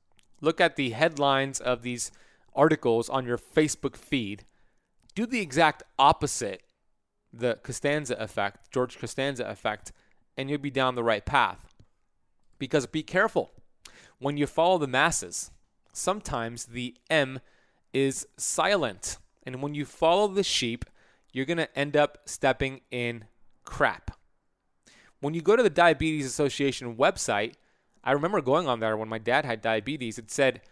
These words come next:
"You cannot reverse diabetes. It is a progressive and chronic disease, but we could manage it so you have a good life." That's not true.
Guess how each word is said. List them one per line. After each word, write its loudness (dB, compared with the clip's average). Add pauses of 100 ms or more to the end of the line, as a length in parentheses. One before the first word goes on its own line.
(120)
"You -6
cannot -2
reverse 2
diabetes. -2
It -2
is 0
a 0
progressive -2
and -8
chronic -4
disease, -6
but -10
we -2
could -4
manage -2
it -4
so -8
you -4
have -2
a -4 (260)
good -6
life." -6 (1000)
That's -4
not -8
true. 0